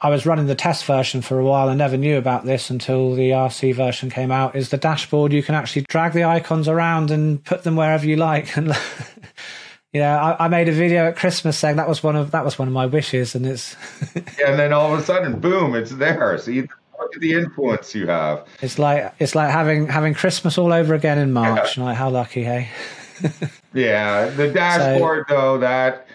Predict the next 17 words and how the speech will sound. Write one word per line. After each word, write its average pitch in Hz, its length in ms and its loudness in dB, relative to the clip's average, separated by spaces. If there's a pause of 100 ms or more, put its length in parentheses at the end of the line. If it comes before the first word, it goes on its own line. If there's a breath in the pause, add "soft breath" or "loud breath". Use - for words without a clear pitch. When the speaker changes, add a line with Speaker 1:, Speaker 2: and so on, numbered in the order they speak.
(140)
Speaker 2:
that 120 320 0
feature, 147 720 0
and 110 200 -2
it's 92 160 -8
a 101 60 0
lot 113 400 2
easier 104 640 0
for 85 540 -2
a 104 80 0
programmer 104 840 2
to 90 540 -4
add 95 560 -2
tiles 92 520 0
onto 107 320 0
the 110 120 -4
dashboard 113 720 0
now. 135 420 0